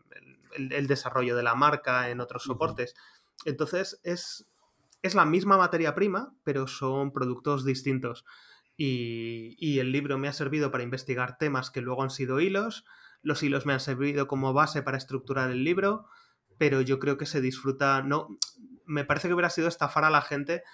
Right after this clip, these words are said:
Speaker 1: si simplemente les hubiera ofrecido lo mismo que ya les he contado.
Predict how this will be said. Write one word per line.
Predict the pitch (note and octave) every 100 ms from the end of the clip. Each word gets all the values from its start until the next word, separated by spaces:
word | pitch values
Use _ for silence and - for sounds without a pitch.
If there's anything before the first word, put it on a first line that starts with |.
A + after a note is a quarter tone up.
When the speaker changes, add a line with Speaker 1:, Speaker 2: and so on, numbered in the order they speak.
| - -
Speaker 1:
si | - C#3+
simplemente | C#3 C3+ C#3+ C#3 C#3
les | C#3
hubiera | C3+ C3+
ofrecido | C3+ C#3+ C3+ C#3 C#3
lo | C3
mismo | B2+ C3 C3
que | C3
ya | B2
les | B2
he | C3
contado. | A#2+ A#2 A#2+ A2